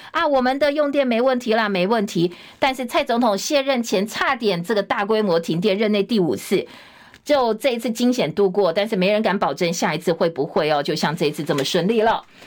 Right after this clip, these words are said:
好，今天早报其实哦，中国时报在头版还有李远哲的话哦，放在了头版。联合报今天在配合用电也有相关报道。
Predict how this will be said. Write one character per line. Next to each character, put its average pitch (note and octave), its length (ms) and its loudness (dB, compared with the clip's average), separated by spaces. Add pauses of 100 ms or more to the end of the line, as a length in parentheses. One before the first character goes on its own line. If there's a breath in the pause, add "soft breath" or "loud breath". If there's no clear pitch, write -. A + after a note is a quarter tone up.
(240 loud breath)
好， A#3 120 0
今 F#4+ 120 -2
天 G#4+ 160 2
早 G#3+ 160 0
报 B3 200 0
其 A3 160 -4
实 A3 160 -2
哦， G3 80 2
中 D#4 200 -2
国 G3+ 160 0
时 F3+ 200 -2
报 G3+ 160 2
在 G3 180 -2
头 F3 160 -2
版 F3+ 100 -2
还 F3 140 -6
有 F3+ 140 2
李 E3+ 140 -2
远 F3+ 220 2
哲 D3 200 -2
的 E3 160 0
话 F3+ 340 0
哦， E3 100 2
放 F#3+ 160 -2
在 F#3 160 0
了 D#3+ 120 0
头 D3+ 200 -2
版。 D3 200 -2
联 G#3 120 0
合 D#5+ 140 2
报 F4+ 180 0
今 B3 140 -2
天 A#3+ 180 2
在 A#3+ 160 0
配 G#3 200 -2
合 D#3+ 100 0
用 F#3+ 220 2
电 F3+ 180 0
也 F#3+ 80 2
有 E3+ 100 2
相 F#3+ 200 -2
关 G#3+ 160 2
报 A#3 120 0
道。 F#3 240 -2